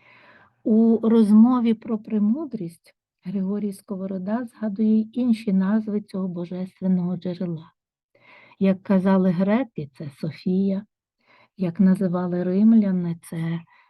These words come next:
Мінерва, і як називають добрі християни,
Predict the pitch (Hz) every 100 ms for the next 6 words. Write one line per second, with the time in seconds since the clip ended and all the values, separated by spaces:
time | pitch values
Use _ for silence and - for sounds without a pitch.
0 | _ 175 165 156 175 185 185 196 - _
1 | _ _ _ _ _ _ 196 190 190 190
2 | 208 190 185 175 175 175 175 165 170 202
3 | 170 - 185 165 _ 156 160 185 226 220
4 | 226